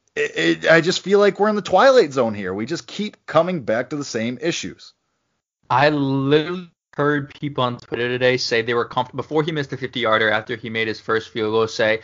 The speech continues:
Speaker 2: "You know what? When Cairo Santos jogs out there, I feel comfortable." I don't know what the hell those fans are talking about, because I,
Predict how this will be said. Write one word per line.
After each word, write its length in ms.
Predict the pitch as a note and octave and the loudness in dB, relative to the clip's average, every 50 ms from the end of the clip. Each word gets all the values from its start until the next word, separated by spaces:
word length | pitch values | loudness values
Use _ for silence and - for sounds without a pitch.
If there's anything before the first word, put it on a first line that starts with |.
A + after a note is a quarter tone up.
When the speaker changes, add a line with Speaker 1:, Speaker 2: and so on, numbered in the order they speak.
| - - _ - | -10 -20 _ -6
Speaker 2:
"You 100 | F#3 G#3 | -2 0
know 100 | B3+ B3 | 0 2
what? 220 | A3 A#3+ C4 C4+ | 4 4 4 2
When 100 | B3 G#3 | 0 -2
Cairo 260 | - - B3 B3+ B3 | -4 -2 -2 -2 -2
Santos 400 | - - G3 G#3+ A#3 A3+ F3+ C#3 | -2 -4 -6 -6 -4 -6 -6 -6
jogs 300 | - - C#3 C#3 C#3 C3 | -2 -2 -2 -2 0 0
out 160 | C#3+ F3 G3 | 0 0 0
there, 120 | - C#3 C3 | 0 -2 -4
I 60 | D#3+ | -2
feel 180 | - - E3+ D3 | -4 -6 -8 -6
comfortable." 540 | - - F3+ G3 - - A#2 G2+ G2 - _ _ _ _ _ | -4 -4 -6 -6 -6 -10 -10 -10 -10 -10 _ _ _ _ _
I 100 | - A#3+ | 0 0
don't 120 | F4 G#4+ A4 | 0 2 0
know 260 | D#4 G#3 D#3 C#3 B2 | 0 0 -2 -4 -4
what 200 | C3+ D3 - - | -6 -6 -4 -4
the 100 | B2+ A2 | -4 -2
hell 240 | G#2 C3 B2+ B2+ A#2+ | 0 0 0 2 2
those 240 | A#2+ B2+ D3+ C#3+ | 0 -2 -2 -4
fans 220 | - E3+ D#3 D3+ E3+ | -6 -8 -8 -8 -10
are 40 | E3 | -8
talking 360 | - - E3 E3 E3+ - F3+ | -6 -4 -4 -4 -4 -6 -4
about, 260 | E3+ E3+ F3 E3+ D#3 | -2 -2 -2 -2 -4
because 300 | C#3+ C#3 - C#3+ C3+ C3 | -8 -6 -6 -4 -4 -2
I, 440 | - - F#3+ G#3+ - - D#3 D#3+ | 0 2 2 2 0 -2 -4 -6